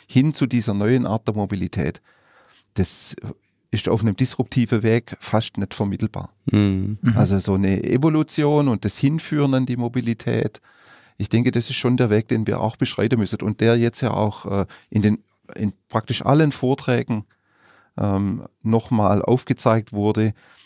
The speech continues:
Speaker 1: dass wir evolutionäre Stufe brauchen, um dorthin zu kommen. Wir brauchen
Speaker 3: Mhm.
Speaker 1: disruptive Technologien, um diese evolutionären Stufen des Weiterentwickelns der Mobilität realisieren zu können.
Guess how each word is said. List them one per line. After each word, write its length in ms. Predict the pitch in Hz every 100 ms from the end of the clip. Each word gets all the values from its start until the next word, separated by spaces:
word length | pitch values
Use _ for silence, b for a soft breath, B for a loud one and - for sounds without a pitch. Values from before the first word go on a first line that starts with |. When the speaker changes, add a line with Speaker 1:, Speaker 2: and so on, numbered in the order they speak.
| b b -
Speaker 1:
dass 180 | 101 -
wir 140 | 104
evolutionäre 640 | 107 107 98 - 98 110 120
Stufe 300 | 117 104 113
brauchen, 340 | - 90 90
um 140 | 90
dorthin 300 | 92 90 92
zu 120 | 92 -
kommen. 300 | - - -
Wir 80 |
brauchen 300 | - 98 120
Speaker 3:
Mhm. 20 | 123
Speaker 1:
disruptive 640 | 135 - 139 151 131 120
Technologien, 760 | 117 - 101 92 - 127 190 - _ _ _ 120
um 160 | 120
diese 480 | 117 117 113 107 90 -
evolutionären 840 | 113 127 139 135 - 117 117 123 117
Stufen 580 | - 117 131 135 117 -
des 360 | 101 - - -
Weiterentwickelns 800 | 98 120 139 120 113 117 117 101
der 120 | -
Mobilität 600 | 98 104 104 - 107 -
realisieren 440 | - 85 - - -
zu 100 | -
können. 260 | - 98